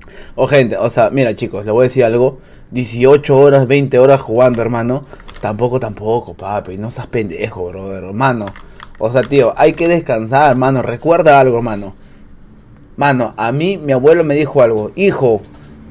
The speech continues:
no te esfuerces trabajando diez horas, quince horas, hijo. Trabaja ocho horas, como la ley lo permite. Y descansa bien, hijo. Acá lo importante es tu salud. ¿De qué sirve cargar cemento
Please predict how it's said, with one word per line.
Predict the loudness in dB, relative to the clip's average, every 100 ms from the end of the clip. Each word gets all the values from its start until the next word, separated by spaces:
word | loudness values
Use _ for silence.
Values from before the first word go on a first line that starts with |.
| -6
no | 2 2
te | 4 2
esfuerces | 4 4 4
trabajando | 2 2 2 2 0
diez | 2 2 4
horas, | 6 6 6
quince | 0 -2 2 4
horas, | 6 4 2
hijo. | -2 -2 -4
Trabaja | 2 4 4 6
ocho | 6 6 6
horas, | 6 8 4 2 -10 -20 -20 -20 -12 -12 -12 -2
como | 0 2 0
la | 4
ley | 4 4
lo | 4
permite. | 2 2 2 2 0 -20 -20 -20 -20 -10
Y | -4 -4
descansa | -2 -4 2 2 4
bien, | 2 2 0
hijo. | -2 -2 -4
Acá | 0 2
lo | 2
importante | 2 0 -2 0 -2
es |
tu | -4
salud. | -4 2 2 2 -4 -20 -20 -4
¿De | 0 2
qué | 4
sirve | 4 6 4
cargar | 4 4
cemento | 4 2 0 2 0